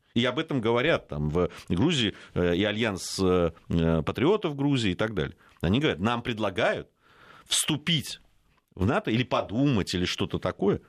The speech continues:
фактически отказавшись от тех территорий, которые,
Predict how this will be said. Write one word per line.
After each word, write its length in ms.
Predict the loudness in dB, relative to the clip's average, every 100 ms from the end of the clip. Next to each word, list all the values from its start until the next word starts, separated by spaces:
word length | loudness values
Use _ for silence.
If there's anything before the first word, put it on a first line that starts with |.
| _ -20 _
фактически 800 | -6 -4 -2 -2 -2 0 -2 -2 -6 _ _ _ _ _ _ _
отказавшись 800 | -2 -2 0 0 0 -2 -6 -6
от 120 | -6 -4
тех 160 | -4
территорий, 500 | -4 -6 -2 0 0
которые, 560 | -2 -6 -4 -6 -6 -10